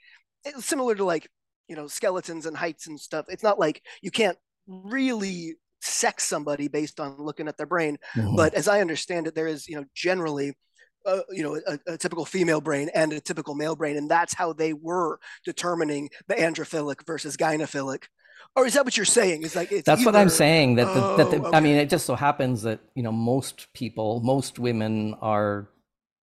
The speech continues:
Speaker 2: androphilic, most women are heterosexual, most men are heterosexual. So most of the differences
Speaker 1: Ah,
Speaker 2: that they're
Speaker 1: yes, I understand.
Speaker 2: seeing
Speaker 1: Okay.
Speaker 2: between male and female brains could actually be their sexual orientation, because when they scan the brains of homosexual men, their brains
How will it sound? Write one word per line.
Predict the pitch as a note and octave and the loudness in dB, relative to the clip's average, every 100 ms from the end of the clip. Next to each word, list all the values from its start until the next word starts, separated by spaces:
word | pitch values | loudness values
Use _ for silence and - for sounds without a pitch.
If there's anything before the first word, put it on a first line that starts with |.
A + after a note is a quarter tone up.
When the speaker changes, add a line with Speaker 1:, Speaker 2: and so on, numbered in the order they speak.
| - | -6
Speaker 2:
androphilic, | A#2 G#2+ - G2+ A#2+ | -6 -6 -4 -4 -2
most | C3 C3 | -2 -2
women | C3+ B2 A2 | -2 0 0
are | |
heterosexual, | A2+ A2 G2+ A2 - B2+ | -2 -4 -6 -8 -6 -4
most | A2+ A#2+ B2 | -2 -2 0
men | A2+ | -2
are | F#2+ | 0
heterosexual. | A2+ G#2+ G#2 G#2 - G2+ G#2 - - - - - | -2 -2 -4 -8 -6 -4 -4 -4 -16 -20 -20 -10
So | - C3+ | 2 6
most | C#3 E3 - | 8 6 4
of | D3+ | 2
the | B2 | 2
differences | B2 - B2 E3+ A#2+ A2+ A2+ | 2 2 2 2 2 2 0
Speaker 1:
Ah, | |
Speaker 2:
that | A#2 | 0
they're | A#2 | 0
Speaker 1:
yes, | A2 F3 | 0 2
I | |
understand. | F3 | 4
Speaker 2:
seeing | D#3 C3+ | 4 2
Speaker 1:
Okay. | B2 | -2
Speaker 2:
between | - A#2+ | -2 -2
male | A#2 A2+ | -2 -2
and | A2+ | -4
female | A#2+ A2 G#2+ | -4 -4 -4
brains | G#2+ A#2 B2 G#2+ G#2+ G#2 - _ | -2 -2 0 -2 -4 -6 -16 _
could | - C3+ | -4 0
actually | A#2 A#2 - A2+ | 2 0 -4 -4
be | G#2+ G#2+ G#2 G#2 - _ _ _ B2+ | -2 -2 -2 -4 -12 _ _ _ -12
their | G#2 | -8
sexual | - A#2+ - G2+ | -6 -6 -4 -4
orientation, | G2+ F#2+ G#2+ D3+ - G#2+ | -2 -2 0 0 2 0
because | G#2 A2+ - D#3+ C3+ A#2 - - - - - | 0 -4 2 6 6 4 -2 -14 -20 -20 -8
when | C3+ B2 A#2 | 2 4 4
they | A2+ A#2 A2+ A2 A2+ A2+ - | 2 2 2 0 -2 -6 -10
scan | - C3 B2+ B2+ | -6 0 2 2
the | |
brains | A2+ A#2 A2 G#2+ - | 2 0 2 -2 -4
of | A2+ G2+ - | -8 -8 -2
homosexual | C3 A2 A#2 - A#2 | 2 2 0 -2 -2
men, | G#2 A#2+ C3+ B2 A#2 | 0 2 2 2 2
their | B2 | -2
brains | A#2 A#2+ C#3 C#3+ B2 - | -2 -2 -2 -2 -4 -10